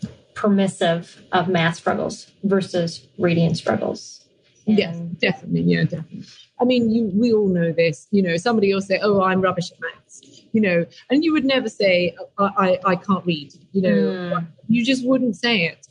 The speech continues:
Speaker 2: okay? Because, and for some reason, there's a, there's a, there's a, um, disconnect with this. That,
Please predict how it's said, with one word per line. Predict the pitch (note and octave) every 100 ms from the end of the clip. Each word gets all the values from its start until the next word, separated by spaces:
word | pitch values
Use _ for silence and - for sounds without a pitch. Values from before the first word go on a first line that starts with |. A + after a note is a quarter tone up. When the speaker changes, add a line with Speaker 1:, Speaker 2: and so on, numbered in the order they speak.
| F#3+
Speaker 2:
okay? | G3 F#3+ G3+ - - _
Because, | A#3 A3 A#3+ G#3+ _ _ _ _ - A#3 - _ _ _ - -
and | A#3 A#3+ A3
for | B3+
some | C4 C4 C4
reason, | B3 A#3+ G#3 F#3 F3+
there's | F3 -
a, | -
there's | F#3+ F3+ F#3
a, | F3 E3+ F3
there's | F3+ F3 F3
a, | F3 E3+ E3 _ F3+
um, | F3 E3+ D#3+
disconnect | A3 - F#3+ F3 - - -
with | E3
this. | - - - -
That, | -